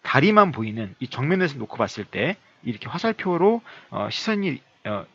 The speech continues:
그 시각이 이 앞에서 본다고 생각을 해보세요. 상상을. 그러면 이 머리와 다리만 보이는 그런 격이 되죠. 이 몸은 늘어져 있고 이렇게 쭉 구부러져 있고.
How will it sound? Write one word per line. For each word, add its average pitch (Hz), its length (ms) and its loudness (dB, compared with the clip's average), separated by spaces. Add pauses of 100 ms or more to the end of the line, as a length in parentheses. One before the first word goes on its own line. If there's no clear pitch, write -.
(120)
그 104 220 -12
시각이 156 560 2
이 117 180 -4
앞에서 180 320 0
본다고 117 380 -2
생각을 180 260 -2
해보세요. 131 340 -6
상상을. 156 560 -4 (360)
그러면 147 460 4 (280)
이 190 100 0
머리와 170 460 10
다리만 208 400 4
보이는 127 420 -2
그런 175 280 2
격이 113 240 -2
되죠. 104 340 -6 (400)
이 151 140 -2
몸은 143 420 2
늘어져 131 300 4
있고 101 220 -6
이렇게 - 180 -16
쭉 - 240 -10
구부러져 117 300 -2
있고. 139 380 -8